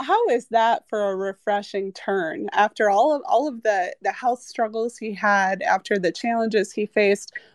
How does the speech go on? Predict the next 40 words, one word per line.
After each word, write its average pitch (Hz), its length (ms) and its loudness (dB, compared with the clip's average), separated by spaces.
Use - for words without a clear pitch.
watching 240 440 6
a 302 80 -2
guy 208 220 0
like 202 200 -4
Derek 190 340 -4
Hill 180 240 -6
succeed 180 720 -2
has 190 200 -4
been 185 300 0
so 226 360 2
fun 175 500 2
because 214 340 0
defensively, 208 680 4
there's 196 280 0
never 202 240 2
been 180 180 0
any 170 220 0
question 170 500 -4
for - 220 -2
any 185 200 0
of 170 200 -4
us. - 340 -6
But 226 220 6
being 226 180 0
able 214 240 2
to 190 160 -4
hit 214 400 2
at 190 220 0
that 202 260 2
level 202 560 -2
was 202 200 -2
really 208 240 4
just 196 240 -4
the 202 60 0
only 196 180 2
missing 196 400 0
piece 180 260 0
that 175 140 0
he 190 100 2
have, 196 400 2